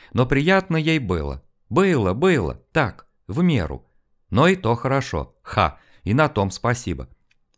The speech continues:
Я, честно говоря, гораздо худшего ожидал. Гораздо.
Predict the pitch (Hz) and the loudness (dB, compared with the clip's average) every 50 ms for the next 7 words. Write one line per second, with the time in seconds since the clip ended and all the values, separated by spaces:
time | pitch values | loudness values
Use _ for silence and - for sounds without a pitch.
0 | _ _ - 76 82 123 151 170 170 - - 160 151 - - 143 135 120 131 131 | _ _ -10 -4 0 0 0 0 -2 -2 -2 -2 -2 -2 -2 -4 -2 0 2 2
1 | 131 131 135 127 123 - - _ _ - - - 104 104 131 143 123 113 123 - | 2 2 0 0 -2 -6 -16 _ _ -12 -4 -2 0 2 2 0 0 0 -4 -2
2 | - 110 95 - - - 87 85 82 80 80 85 76 71 82 76 67 67 _ _ | 0 -2 -2 -2 -4 -6 -4 -4 -4 -4 -4 -6 -6 -4 -6 -6 -6 -10 _ _
3 | _ _ - 71 67 69 95 113 127 139 139 139 135 113 101 117 107 110 98 78 | _ _ -16 -14 -8 -4 -2 0 0 2 2 0 0 0 0 0 2 0 0 -2
4 | 67 64 69 67 | -4 -8 -10 -12